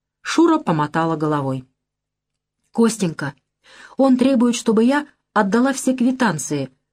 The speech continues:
по которым переводила деньги ему из Норильска. Или десять тысяч. Помнишь, я тебе говорила, а у меня никаких квитанций, никаких денег. Ну ничего, ничего.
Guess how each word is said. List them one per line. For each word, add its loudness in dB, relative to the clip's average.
по 2
которым 2
переводила 0
деньги 2
ему -4
из -2
Норильска. -2
Или 6
десять 0
тысяч. -4
Помнишь, 2
я 2
тебе 0
говорила, 0
а 4
у 2
меня 2
никаких 2
квитанций, -2
никаких 2
денег. 0
Ну 4
ничего, 0
ничего. 0